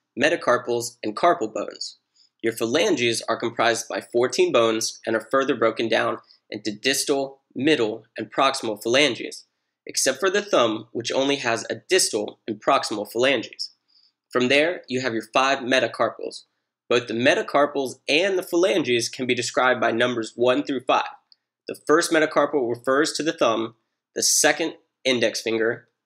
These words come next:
third middle finger, fourth ring finger, and fifth pinky finger. And then you have your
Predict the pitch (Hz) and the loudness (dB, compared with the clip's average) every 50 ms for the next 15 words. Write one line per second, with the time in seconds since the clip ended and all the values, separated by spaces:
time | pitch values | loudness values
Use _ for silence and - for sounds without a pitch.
0 | _ _ - 131 131 139 143 156 160 156 - - 123 120 120 117 113 - - 117 | _ _ 2 2 4 4 4 2 2 -2 -4 -2 0 2 2 2 0 -2 -2 -2
1 | 113 - 98 113 117 120 - _ _ _ _ - - - 143 147 160 185 190 - | -2 0 0 0 0 -2 -6 _ _ _ _ -10 -2 2 2 4 4 4 2 -2
2 | - - - - 135 170 185 190 185 190 - 117 113 113 113 113 117 120 - _ | -8 -16 -8 -2 2 2 4 2 2 0 -2 -2 0 0 0 0 -2 -4 -8 _
3 | - 113 113 113 - - - 175 120 113 - - _ _ _ - - 165 - 117 | -4 -4 -4 -4 -4 -2 0 0 0 0 -4 -10 _ _ _ -4 -4 -2 -2 -4
4 | 104 - 107 110 - - - - _ _ _ _ _ _ _ _ _ _ - - | -6 -6 -6 -8 -8 -10 -14 -16 _ _ _ _ _ _ _ _ _ _ -20 -10
5 | - - 123 143 151 156 143 127 131 135 117 117 113 | -4 0 2 4 4 4 4 2 2 0 0 -2 -2